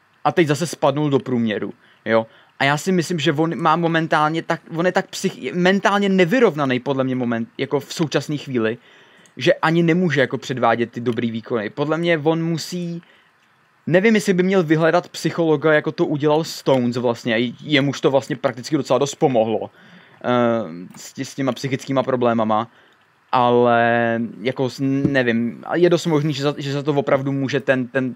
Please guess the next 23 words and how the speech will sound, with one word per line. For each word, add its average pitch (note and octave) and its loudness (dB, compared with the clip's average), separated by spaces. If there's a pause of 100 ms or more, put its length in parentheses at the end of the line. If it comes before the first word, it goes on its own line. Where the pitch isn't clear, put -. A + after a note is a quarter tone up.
(100)
ten C3+ -2
zápas B2 -2
s - -18
tím C3+ -2
Lyonem, B2 0
který B2+ 0
ho B2+ 4
jako B2 -2
v-, A#2+ -12 (500)
fakt C#3+ -4
jako D3 0
hrozně C#3 0
smetl, A#2+ -4
jo, A2+ 0
jako A#2+ -2
jak, D3+ 2
jak D#3+ 0
mediálně, C#3 2
fanouškovsky, C#3 -4 (100)
jako G#2+ -8 (240)
celkově, A#2+ -2
jo, G#2+ 0
protože A#2+ -4